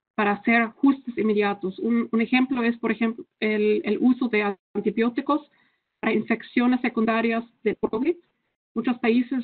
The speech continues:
no tienen sistemas rutinarios de información que nos permitan, eh, reportar este uso de antibióticos y tomar decisiones sobre este uso para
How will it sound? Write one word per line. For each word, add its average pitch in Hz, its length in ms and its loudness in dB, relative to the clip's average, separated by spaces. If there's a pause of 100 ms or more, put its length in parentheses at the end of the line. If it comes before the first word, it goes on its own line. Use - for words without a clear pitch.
no 240 380 4
tienen 254 500 4
sistemas 233 680 0
rutinarios 220 680 0
de 214 80 -2
información 208 600 -2
que - 120 -2
nos - 180 -4
permitan, 214 560 0 (540)
eh, 208 440 0
reportar - 960 0
este 233 280 -2
uso 254 380 4
de 220 260 2
antibióticos 226 760 0 (140)
y 214 220 2
tomar 214 520 0
decisiones 233 580 2
sobre 208 280 2
este 214 320 -2 (440)
uso 233 340 4
para 208 340 0